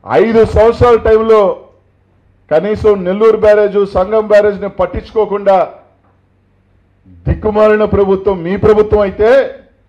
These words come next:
జగన్మోహన్ రెడ్డి గారి ప్రభుత్వం వచ్చిన తర్వాత, నేను మంత్రి అయిన తర్వాత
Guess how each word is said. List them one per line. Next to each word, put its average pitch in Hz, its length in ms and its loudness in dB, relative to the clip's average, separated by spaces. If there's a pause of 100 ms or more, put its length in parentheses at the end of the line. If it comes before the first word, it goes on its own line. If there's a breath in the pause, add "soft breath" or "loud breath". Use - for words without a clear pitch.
(920)
జగన్మోహన్ 165 580 0
రెడ్డి 220 160 2
గారి 226 120 2
ప్రభుత్వం 214 460 0
వచ్చిన 214 200 -10
తర్వాత, 220 720 0 (760)
నేను 165 360 -4
మంత్రి 220 320 0
అయిన 233 120 2
తర్వాత 226 720 0